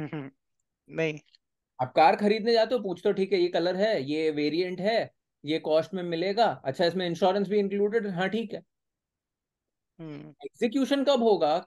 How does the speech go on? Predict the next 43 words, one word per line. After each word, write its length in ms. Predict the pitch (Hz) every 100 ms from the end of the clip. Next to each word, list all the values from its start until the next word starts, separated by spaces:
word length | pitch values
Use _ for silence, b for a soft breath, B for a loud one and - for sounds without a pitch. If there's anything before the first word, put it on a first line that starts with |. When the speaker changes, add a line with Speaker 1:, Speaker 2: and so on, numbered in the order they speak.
| -
Speaker 2:
इंश्योरेंस 520 | 160 143 165 175 170
का? 180 | 196 190 139 _ _ -
आपने 320 | 139 139 196 226
खरीद 420 | 139 147 165 175
ली 180 | 190 185
कार, 280 | 151 151
आप 160 | 165 165
यूज़ 320 | 147 151 202 -
कर 120 | 165
रहे 200 | 156 147
हो, 260 | 156 185 165
यूज़ 240 | 156 196
करने 220 | 202 185 196
के 100 | 202
टाइम 180 | 190
पे 80 | 190
अगर 140 | 196 185
कभी 200 | 180 180
दिक्कत 400 | 139 - 202 196
हो 200 | 180 180
गई, 260 | 170 220 b b -
तब 160 | 240 214
जाके 220 | 214 220
आप 100 | 220
इंश्योरेंस 420 | 196 190 190 190
क्लेम 240 | 185 151 131
करोगे। 300 | 107 98 - _ _ _ _ _ _ _ _ _ _ _ _ _ _ 135
वहां 320 | 151 180 214
पे 140 | 247
कन्विंसिंग 560 | 240 202 208 202 214 190
आती 220 | 156 135
है 60 | 123
कि, 240 | 160 160
"सर, 240 | - 196
अभी 280 | - - 165
आपको 240 | 170 170 214
है 60 |
ना, 60 | 226
ये, 240 | 175 160
ये 300 | 160 175 180
प्रोसेस 380 | 180 165 170 156
करना 300 | 147 131 123
पड़ेगा।" 340 | 117 101 98